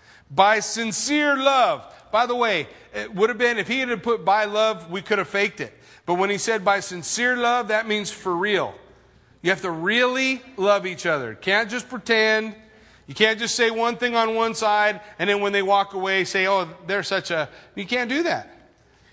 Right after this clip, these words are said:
He says, "By sincere love." Well, how do I have sincere love?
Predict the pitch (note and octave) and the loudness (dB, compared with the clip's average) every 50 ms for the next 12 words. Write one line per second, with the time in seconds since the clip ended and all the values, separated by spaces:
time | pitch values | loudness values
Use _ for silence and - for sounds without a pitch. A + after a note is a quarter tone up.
0 | _ _ _ _ - F#3 F#3+ - A#3+ A3 F3+ F3 B3 A#3+ A#3 A3+ - A#3 A#3 A3+ | _ _ _ _ -6 -4 0 2 2 0 2 2 0 0 0 0 -4 -6 -8 -6
1 | - - - C4+ C4+ C4+ C4 C4+ D4+ D4 B3+ F3 A2+ - - - - _ _ _ | -6 -4 -2 -2 -2 0 0 2 2 2 0 -2 -4 -8 -16 -20 -20 _ _ _
2 | _ _ _ _ _ _ _ - F3+ F#3+ B3 C#4+ D4 C#4+ C#4+ C#4 C4 B3+ C4 C4+ | _ _ _ _ _ _ _ 2 4 6 6 6 6 4 4 4 4 4 4 2
3 | B3 - - B3+ A3 - B3+ C#4 C4+ C4+ D4 D#4+ D#4 B3+ F#3+ D3 | 0 -4 -6 -6 -4 -2 0 0 4 6 6 6 6 4 -2 -4